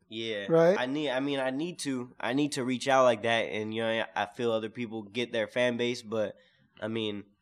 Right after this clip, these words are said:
Speaker 1: I guess I'm, I'm just, I wanna be in a bigger ball game. I don't wanna, like, like,
Speaker 2: Yeah.
Speaker 1: you know, do, work with too many people.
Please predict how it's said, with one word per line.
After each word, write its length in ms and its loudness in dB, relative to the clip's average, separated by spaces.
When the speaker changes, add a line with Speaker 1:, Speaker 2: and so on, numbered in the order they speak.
Speaker 1:
I 100 0
guess 280 6
I'm, 220 4
I'm 160 2
just, 200 -4
I 80 4
wanna 200 4
be 200 2
in 80 2
a 60 2
bigger 300 4
ball 280 6
game. 240 -2
I 80 2
don't 120 2
wanna, 220 0
like, 260 -2
like, 240 -2
Speaker 2:
Yeah. 200 -16
Speaker 1:
you 100 -2
know, 140 0
do, 180 -8
work 360 -6
with 200 -6
too 140 -2
many 180 0
people. 460 -4